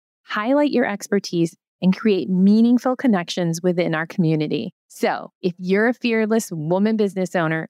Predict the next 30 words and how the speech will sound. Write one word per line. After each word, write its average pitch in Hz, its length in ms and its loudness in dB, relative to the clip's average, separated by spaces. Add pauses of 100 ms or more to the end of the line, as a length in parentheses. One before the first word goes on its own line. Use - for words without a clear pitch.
(140)
unafraid 196 640 -2
to - 80 -8 (120)
open 208 300 0
up 170 240 -2
about 170 320 -4
your 190 320 0
path 180 360 -8
to 180 120 -4
success, - 560 -8 (160)
we 185 160 2
want 175 380 -2
you 190 200 2
on 156 240 0
our 151 160 -2
show. - 460 -6
Go 208 200 2
to 202 180 -6
W 185 400 -4
W 247 320 0
W 208 440 0
dot 151 300 -2
women 185 480 2
choosing 226 440 0
growth 185 340 0 (120)
dot 175 280 -2
com 170 360 -2 (120)
and 190 180 0
join 185 420 0
our 165 200 -2
community. 156 600 0